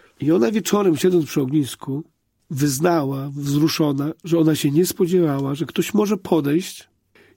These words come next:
i uczynić to dobro, zupełnie nieproszonym, to po pierwsze, a po drugie, zupełnie nic za to nie oczekując. I właśnie ten komendant wspomniał, że ostatnia modlitwa, czy któraś tam modlitwa końcowa, prawda, z tych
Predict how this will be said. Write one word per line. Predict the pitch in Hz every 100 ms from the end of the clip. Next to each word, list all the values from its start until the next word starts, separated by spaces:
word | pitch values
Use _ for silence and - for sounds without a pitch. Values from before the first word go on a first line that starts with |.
| _
i | 165 185 247 -
uczynić | - 247 254
to | -
dobro, | 165 143 131 143 156 226 _ _ _ -
zupełnie | 143 175 180
nieproszonym, | 165 170 170 - 160 147 131
to | 131
po | 127
pierwsze, | 135 131 -
a |
po | 156
drugie, | 156 165 175 175 180 -
zupełnie | - 139 180 190 175
nic | 151 196 170
za | 165
to | 170 175
nie | 180
oczekując. | 175 170 208 156 131 117 - - - - - - 190
I |
właśnie | 156 170
ten | 165
komendant | 151 160 170 143
wspomniał, | - 175 185 165
że | 156 160 - - - - _ -
ostatnia | - 220 214 226
modlitwa, | 233 214 180 - 135
czy | 143 131
któraś | 131 185 175
tam | 160
modlitwa | 151 147 170 165 156
końcowa, | 151 143 135 170 185
prawda, | - 151 143 139
z | -
tych | 147 -